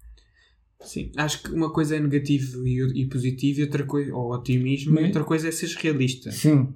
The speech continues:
Speaker 2: sim, sim, é mais isso.
Speaker 1: Pronto.
Speaker 2: Mas eu hei de
Speaker 1: Porque não quer dizer que só porque uma pessoa que, que não é, uma pessoa que é otimista, que não seja realista.
Speaker 2: Sim.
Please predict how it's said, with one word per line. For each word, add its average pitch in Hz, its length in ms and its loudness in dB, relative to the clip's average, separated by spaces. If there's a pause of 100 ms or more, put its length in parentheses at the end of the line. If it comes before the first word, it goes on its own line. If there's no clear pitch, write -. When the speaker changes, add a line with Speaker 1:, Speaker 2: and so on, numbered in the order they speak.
(140)
Speaker 2:
sim, 127 420 2
sim, 131 180 2
é 123 40 4
mais 127 240 6
isso. 120 280 -2 (220)
Speaker 1:
Pronto. 113 340 -8 (320)
Speaker 2:
Mas 147 200 6
eu 165 200 12
hei 165 60 12
de 147 80 8
Speaker 1:
Porque 156 480 8
não 143 120 2
quer 151 160 2
dizer 151 200 2
que - 80 -4
só 165 160 2
porque - 180 -12 (120)
uma 143 200 2
pessoa 147 320 0
que, 151 140 0 (400)
que 135 200 2
não 135 300 2
é, 135 320 -2 (680)
uma 135 80 0
pessoa 139 280 0
que 147 140 0
é 143 80 4
otimista, 143 640 2
que 160 60 -6
não 175 100 -2
seja 170 260 -2
realista. 160 600 2
Speaker 2:
Sim. 139 320 0